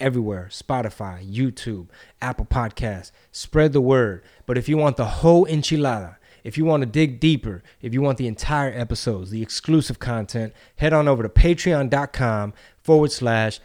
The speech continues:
red pill tamales. This show is great because of the audience, the Tamal Intelligence Agency. All right? So you've come to the right place. Do it now. Take action. Sign up. Patreon dot com forward slash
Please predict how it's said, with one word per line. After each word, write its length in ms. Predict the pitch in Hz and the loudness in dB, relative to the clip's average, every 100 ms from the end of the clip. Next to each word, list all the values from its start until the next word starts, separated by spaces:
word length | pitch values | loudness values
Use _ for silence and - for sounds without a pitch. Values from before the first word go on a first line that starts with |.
| _ | _
red 440 | 107 120 135 135 131 _ _ | -2 2 4 2 -2 _ _
pill 400 | - 143 131 123 - _ | 4 6 4 2 -4 _
tamales. 600 | 123 117 131 120 92 92 - _ | -4 0 2 2 0 -10 -20 _
This 240 | 117 180 175 | 0 2 4
show 320 | 185 175 175 | 4 6 4
is 160 | 123 110 | 0 -6
great 560 | 107 139 175 220 - 127 | 0 4 4 4 -2 -6
because 280 | 135 160 | -2 0
of 100 | 139 | 0
the 120 | 131 135 | 0 0
audience, 680 | 135 135 123 101 90 - - _ | 4 4 4 0 -8 -16 -20 _
the 100 | 113 | -6
Tamal 440 | - 120 131 143 | -2 -2 0 0
Intelligence 540 | 131 - 135 123 113 110 - | 0 0 0 0 -2 -6 0
Agency. 540 | 131 110 101 107 85 _ _ | 2 2 -2 -8 -12 _ _
All 180 | 98 113 | -8 -2
right? 180 | 165 - - _ | -2 -2 -10 _
So 400 | - 151 135 139 - | -4 2 2 0 -6
you've 120 | - - | -16 -2
come 180 | 160 | 2
to 60 | 160 | 2
the 100 | 156 | 4
right 240 | 147 139 | 4 2
place. 440 | - 127 117 113 - _ _ _ | 0 -2 -2 -4 -14 _ _ _
Do 180 | 143 156 | 2 2
it 140 | 156 | 2
now. 440 | 117 120 110 104 110 _ _ | 0 -2 -2 -4 -10 _ _
Take 320 | - 156 156 | 0 0 0
action. 520 | 120 110 - 117 107 - | -2 -4 -4 -8 -10 -14
Sign 480 | - - 147 151 123 | -14 -2 2 4 2
up. 180 | 104 104 _ - | 0 -6 _ 4
Patreon 480 | 185 185 165 143 | 4 6 2 0
dot 240 | 131 143 139 | 2 0 -2
com 400 | - 117 107 104 _ _ | -4 -2 -4 -8 _ _
forward 260 | 165 170 | 6 6
slash 560 | 165 - 123 110 107 - | 4 0 0 0 -2 -8